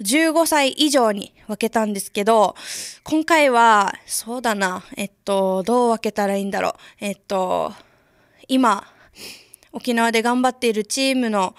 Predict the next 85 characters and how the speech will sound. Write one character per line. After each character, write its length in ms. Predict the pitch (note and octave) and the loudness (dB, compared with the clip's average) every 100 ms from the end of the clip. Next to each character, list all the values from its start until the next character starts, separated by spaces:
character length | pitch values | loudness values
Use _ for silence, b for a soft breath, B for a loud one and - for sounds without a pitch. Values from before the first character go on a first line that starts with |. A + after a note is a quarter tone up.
| B B - | B B -12
数 280 | B3 B3+ | -10 -8
と 140 | A#3+ G#3 | -8 -6
か、 440 | - G#3+ G3+ F#3+ B B | 2 4 4 2 B B
あ 80 | A3+ | -8
と 140 | G#3+ | -4
年 240 | G#3+ C4 C4+ | -2 0 2
齢 160 | C#4 | 2
を 40 | B3+ | 2
ど 120 | C4 | 0
こ 140 | D4+ | 0
で 120 | C#4 | 0
分 140 | B3 A#3+ | 0 -2
け 80 | A#3+ | -4
た 180 | A3+ | 0
ら 80 | G#3 | 0
い 140 | G#3 G#3 | 0 0
い 20 | |
ぐ 100 | G#3+ | 0
ら 140 | G#3 | 0
い 60 | G3+ | -2
な 120 | G3 | -4
の 120 | G3 | -8
か 160 | - F#3+ | -8 -10
と 100 | - | -8
か 140 | F#3+ | -10
考 260 | - A#3+ B3+ | -2 -2 0
え 120 | C4 | 0
な 140 | C#4 | 0
が 120 | C4 A3+ | 2 2
ら 140 | G3+ | 2
ち 100 | - | -2
ょ 0 | |
っ 20 | |
と 120 | G#3 | -6
進 280 | F#3 F#3+ G3+ | -4 -4 -4
め 80 | G3 | -6
て 140 | - | -4
い 60 | F#3+ | -6
こ 160 | - G3+ | -6 -4
う 20 | |
か 160 | A3+ | 0
な 180 | A3+ C4+ | 0 0
と 120 | C4+ | 0
い 60 | A3+ | -2
う 40 | |
ふ 120 | F#3+ G3 | 0 -4
う 40 | |
に 160 | G3+ G#3 | -4 -4
思 200 | F#3+ F#3 | -4 -4
い 80 | |
ま 180 | F#3 C4 | 2 2
す。 160 | C#4+ - B B B - | 2 -4 B B B -8
た 100 | B3+ | -2
く 60 | |
さ 160 | - C#4+ | 0 2
ん 80 | B3+ | 2
の 100 | A#3 | 0
人 180 | - A3+ | 0 0
に 120 | G#3 | 0
参 180 | A#3 G#3+ | 0 0
加 140 | G#3+ | -2
し 60 | - | 0
て 100 | G#3+ | 0
も 120 | G3+ | 2
ら 100 | G3 | 0
え 60 | |
た 160 | - G3 | 0 0
ら 80 | G3 | 0
と 240 | G3+ F#3+ - | -2 -4 -2
思 140 | G#3 | -2
っ 40 | G3+ | -2
て 180 | - G#3 | 0 0
い 60 | |
る 100 | G#3 | 0
の 120 | G#3+ | 0
で、 240 | A3+ D#4+ B3 B B B - | 4 4 2 B B B -2
ぜ 80 | |
ひ、 200 | C#4 D4+ - | 0 0 0
え 100 | A#3 | -2
っ 60 | A3+ _ | -2 _
と、 360 | G#3 F#3+ F#3 B B - | 2 4 2 B B 0
見 120 | E4 | 2
る 120 | G#4 | 4
の 120 | F4 | 2
も 240 | B3 F#3 | 2 0